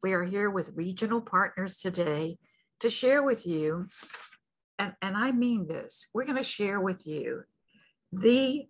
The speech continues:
most significant initiative during my thirty-one years as president. Nothing has been as transformative as this.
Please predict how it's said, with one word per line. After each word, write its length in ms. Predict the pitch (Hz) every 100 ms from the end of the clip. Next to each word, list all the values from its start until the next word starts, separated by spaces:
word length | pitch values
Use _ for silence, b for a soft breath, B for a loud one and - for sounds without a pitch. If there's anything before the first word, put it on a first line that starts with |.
| -
most 720 | 196 180 170 165 160 - - -
significant 920 | - 185 170 170 202 202 190 180 - -
initiative 680 | 170 160 151 156 - 160 - b b _ _
during 300 | 190 190 190
my 160 | 180 165
thirty-one 600 | 175 175 175 170 165 156
years 300 | 156 143 -
as 100 | 151
president. 600 | - 151 147 - - - _ B _ -
Nothing 440 | 196 233 233 226 208
has 260 | 175 170
been 420 | - 170 156 160 151
as 140 | 165 -
transformative 880 | 175 160 139 165 156 151 - 151 147 _ _ _ -
as 200 | 175 -
this. 520 | 160 - - -